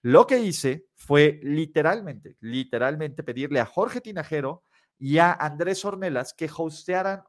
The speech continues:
un ratito mi show de Twitch en lo que yo terminaba lo de hacer lo de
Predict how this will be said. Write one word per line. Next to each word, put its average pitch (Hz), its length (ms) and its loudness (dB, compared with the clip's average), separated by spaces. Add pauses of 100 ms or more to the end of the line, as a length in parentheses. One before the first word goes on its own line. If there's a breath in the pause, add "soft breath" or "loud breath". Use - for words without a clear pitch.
un 196 200 -10
ratito 190 420 -6
mi 175 120 -10
show 165 460 0
de 156 120 2
Twitch 233 420 0 (400 soft breath)
en 180 180 4
lo 147 120 4
que 143 120 -4
yo 165 160 0
terminaba 160 480 -6
lo 147 140 -2
de 107 300 -4
hacer 143 280 -2
lo 143 140 -2
de 107 540 -4